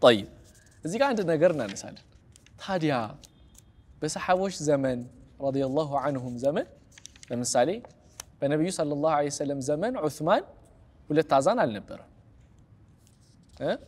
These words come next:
ሁለት አዛን፣ ሁለት አዛን ማለት ይሄ ጁሙዓ፣ እ፣ ፈጅር ላይ፣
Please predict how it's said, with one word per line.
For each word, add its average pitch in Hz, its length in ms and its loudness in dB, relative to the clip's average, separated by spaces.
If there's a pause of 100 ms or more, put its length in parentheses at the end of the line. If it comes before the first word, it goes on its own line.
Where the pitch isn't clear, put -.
(360)
ሁለት 120 340 -4
አዛን፣ 110 320 -8 (800)
ሁለት 110 280 -8
አዛን 117 240 -2
ማለት 139 300 -8
ይሄ 135 200 -6
ጁሙዓ፣ 131 300 -6 (160)
እ፣ 120 120 -8 (160)
ፈጅር 135 340 -4
ላይ፣ 123 140 0